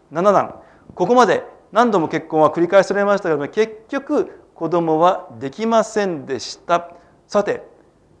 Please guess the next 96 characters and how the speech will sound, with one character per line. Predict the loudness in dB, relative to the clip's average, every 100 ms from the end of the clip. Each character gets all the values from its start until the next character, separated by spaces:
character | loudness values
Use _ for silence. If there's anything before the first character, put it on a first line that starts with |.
| _
復 | -20 -6
活 | -2 0 8
が | 8
あ |
る | 8
と | 6
あ | 4
な |
た | 4
は | 0
お |
っ |
し | 0
ゃ | -2
っ | -2
て | -6
ま | -8
す | -6
よ | -8
ね。 | -8 -14 _ _ _ _ -20
復 | _ -10
活 | -2 -2 2
が | 6
あ | 6
る |
と | 4
い | 0
う | -2
ふ | -4
う | -4
に | -2 -2
フ | -4
ァ |
リ | 0
サ | 2
イ |
派 | 2
の | -2
人 | -2
た | -2
ち | -4
も | -10 -12
言 | -18
っ |
て | -6 -2
ま | -2
す | -2 -4
よ。 | -4
だ | 0
か |
ら | 0
復 | 0 -2
活 | -2 0
が | 0
あ |
る | 2
ん |
だ | 0
と | -4
い |
う | -4
ふ |
う | -6
に |
言 | -8
っ |
て | -8
る | -6
人 | -2
た |
ち |
が | -2
い | -2
ま | 2 0
す | 0
け | -2
れ | 0
ど | 0
も、 | 0 0 0 -6 -20 -20 -20
さ | -2 4
あ、 | 4
こ | 4
こ | 2
で | 2
問 | 2 0 2
題 | 6
が | 6
起 | 4
き |
ま | 0 -2
す | -2
よ |
ね、 | -2
先 | -4 -6 -6
生。 | -10 -12 -14 _ _ -20 -20 -20 -20 -20
復 | -20